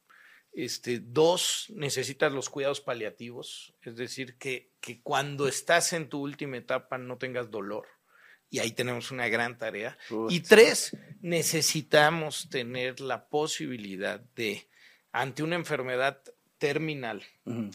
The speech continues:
Speaker 1: que no tiene manera desde la ciencia médica de ser curada, ante un dolor insoportable que ya no puede ser controlado,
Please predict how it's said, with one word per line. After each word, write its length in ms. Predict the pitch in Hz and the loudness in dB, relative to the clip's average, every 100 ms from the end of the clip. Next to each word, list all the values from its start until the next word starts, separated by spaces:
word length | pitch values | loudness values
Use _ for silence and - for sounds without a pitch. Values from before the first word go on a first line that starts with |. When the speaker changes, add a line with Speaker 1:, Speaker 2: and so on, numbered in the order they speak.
| _ | _
Speaker 1:
que 140 | 147 | -2
no 360 | 139 151 170 180 | 0 4 4 4
tiene 320 | 160 151 151 | 0 0 -2
manera 540 | 131 117 127 131 139 | -4 -4 -2 -2 -2
desde 340 | 127 113 104 110 | -4 -8 -8 -6
la 120 | 107 | -4
ciencia 380 | - 131 127 135 | -4 -4 -2 -2
médica 460 | 120 117 123 120 117 | -2 -6 -8 -6 -6
de 100 | 101 | -6
ser 200 | - 104 | -12 -12
curada, 480 | - 110 104 104 - - - _ | -12 -8 -8 -10 -14 -18 -20 _
ante 320 | 123 120 127 | -6 -4 -4
un 180 | 139 170 | -2 4
dolor 320 | 175 156 170 | 6 6 6
insoportable 1120 | 175 160 - 135 117 127 117 135 135 143 143 | 4 0 -2 -4 -4 -6 -2 0 0 -2 -8
que 200 | 151 131 | -8 -4
ya 220 | 131 143 | 0 0
no 220 | 160 156 | 0 -8
puede 340 | - 143 135 131 | -4 -4 -4 -8
ser 340 | - 127 120 | -8 -8 -8
controlado, 760 | - 131 - 107 101 107 107 | -10 -10 -8 -6 -4 -2 -4